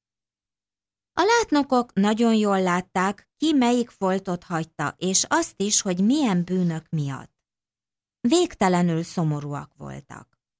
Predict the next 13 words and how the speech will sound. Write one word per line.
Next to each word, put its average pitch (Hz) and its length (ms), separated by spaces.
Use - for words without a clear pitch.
Mária 349 500
elhatározta, 214 1200
hogy 196 180
nem 269 220
felejt 180 460
el 208 140
egyet 165 440
sem 165 280
közülük. 143 720
Azonban 175 720
a 277 180
jelenés 190 640
végezetével 190 1080